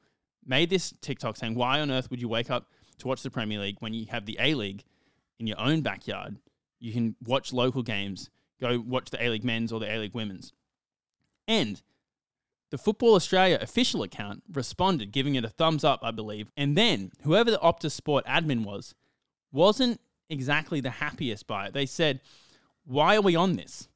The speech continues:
We're not stopping anyone supporting local, so we're not sure what the clown's call is about." Incredibly tone-deaf response from the F A.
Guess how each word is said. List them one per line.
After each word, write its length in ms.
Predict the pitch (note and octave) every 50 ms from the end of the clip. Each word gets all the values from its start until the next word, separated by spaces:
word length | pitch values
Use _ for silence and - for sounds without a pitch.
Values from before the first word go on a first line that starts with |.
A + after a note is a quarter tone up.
| _ _ -
We're 140 | C#3 C#3 F3+
not 140 | G#3 F#3+
stopping 380 | - - - F3+ D#3+ D#3+ D#3+ B2+
anyone 380 | - D#3+ G3 A3+ A3+ G#3 F3+ D3+
supporting 380 | - - A#2 - C3 A2 A2 G#2+
local, 480 | G#2 A2 A2 A2 - B2+ A#2+ B2 - _ _ _ _ _
so 100 | - B2+
we're 80 | A#2 B2
not 180 | C#3+ E3+ E3
sure 260 | - - - E3+ E3+
what 200 | D#3 B2+ D3 C#3+
the 80 | - C#3+
clown's 460 | - - - D3+ D#3 D#3 F3 E3 D3+
call 260 | - - - A2+ G#2
is 100 | G#2 G#2
about." 340 | A#2 G2+ G#2+ G2+ G2+ G#2 - - _ _ _ _ _ _
Incredibly 580 | - A2+ A2+ - - D#3 D#3+ E3 E3 D#3 D#3+ C3
tone-deaf 580 | B2+ - C3+ B2+ C3 B2+ B2 B2 A#2+ - -
response 440 | - A2+ - - - A#2 A2+ - -
from 160 | - B2 A2
the 120 | G#2 G#2+ G2+
F 220 | G#2+ G2+ - -
A. 260 | B2 G#2 G2 G2 G#2